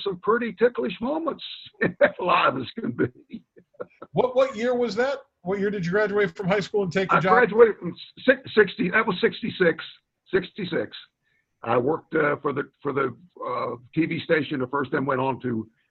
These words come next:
Speaker 1: work the rock and roll. And that was the real rock and roll back then. I was playing, uh,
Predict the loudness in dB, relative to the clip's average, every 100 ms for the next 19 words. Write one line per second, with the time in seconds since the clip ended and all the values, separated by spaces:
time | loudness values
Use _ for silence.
0 | _ -2 -2 0 2 2 2 0 2 4
1 | 4 4 2 2 2 4 4 4 2 0
2 | -2 0 0 -2 -2 -2 0 0 -2 -6
3 | -2 0 2 0 0